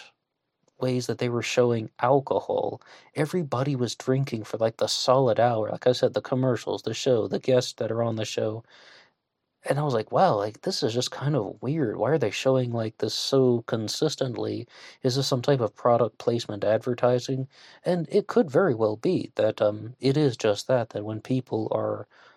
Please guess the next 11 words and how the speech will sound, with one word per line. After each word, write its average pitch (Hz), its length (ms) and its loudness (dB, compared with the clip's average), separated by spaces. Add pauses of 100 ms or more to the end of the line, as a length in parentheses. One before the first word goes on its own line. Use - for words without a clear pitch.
(140)
um, 113 300 2
seeing 131 260 2
lots 117 220 2
of 107 100 -2
advertising 107 680 -2
for 110 320 0
addictive - 460 -6
substances, 107 840 -2 (380)
and 135 180 2
that, 123 240 4 (140)
uh, - 140 -10